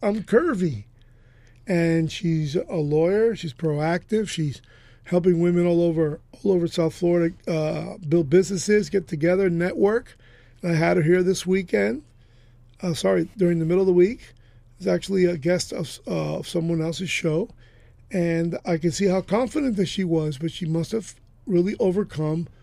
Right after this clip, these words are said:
bullying and, and, and, uh, and the, the nasty stuff people say. So it's, unfortunately, I know it. I'm heavy set. I'm overweight.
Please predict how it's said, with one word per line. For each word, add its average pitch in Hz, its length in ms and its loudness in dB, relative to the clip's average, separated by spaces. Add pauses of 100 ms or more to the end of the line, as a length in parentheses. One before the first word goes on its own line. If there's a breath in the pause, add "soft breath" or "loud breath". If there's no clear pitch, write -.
(420 soft breath)
bullying 190 640 4
and, 160 300 -2
and, 165 280 -4
and, 147 460 -6
uh, 143 280 -10 (680 soft breath)
and 190 200 -4
the, 165 200 -4
the 180 200 -2
nasty 160 520 -4
stuff - 280 -6
people 220 220 -4
say. 269 380 -6 (960 soft breath)
So 160 500 0 (800 soft breath)
it's, - 380 -6 (140)
unfortunately, 226 840 0 (100)
I 156 160 -2
know 214 260 2
it. 277 140 2
I'm 175 180 -2
heavy 185 260 2
set. 190 420 -4 (520 soft breath)
I'm 175 180 -2
overweight. 185 640 2